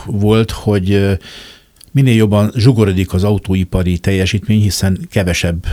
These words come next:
ö, modellt kell előállítani, vagy tudnak előállítani, és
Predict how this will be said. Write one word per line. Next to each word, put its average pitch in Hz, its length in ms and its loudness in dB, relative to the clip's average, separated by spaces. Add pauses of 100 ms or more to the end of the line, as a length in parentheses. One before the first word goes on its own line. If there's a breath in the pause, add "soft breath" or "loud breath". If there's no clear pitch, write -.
ö, 85 140 -2
modellt 87 400 -2
kell 90 180 -2
előállítani, 92 460 0
vagy 87 120 -2
tudnak 90 320 -2
előállítani, 90 540 0
és 95 380 -4